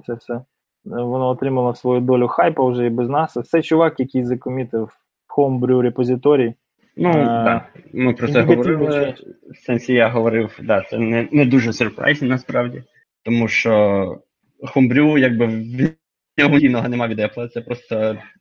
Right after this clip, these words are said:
Speaker 2: волонтерський проєкт, е, е, чуваків, які написали, да, це. Якщо хтось знає, чому Homebrew і чому там всі,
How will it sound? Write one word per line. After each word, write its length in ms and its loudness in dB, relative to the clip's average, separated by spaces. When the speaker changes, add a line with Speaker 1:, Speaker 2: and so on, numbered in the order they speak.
Speaker 2:
волонтерський 480 -2
проєкт, 500 0
е, 40 -4
е, 300 -2
чуваків, 480 -2
які 280 -4
написали, 540 -2
да, 120 -6
це. 340 -8
Якщо 280 0
хтось 280 -2
знає, 320 2
чому 320 -2
Homebrew 540 0
і 560 -4
чому 240 -4
там 160 -6
всі, 440 -6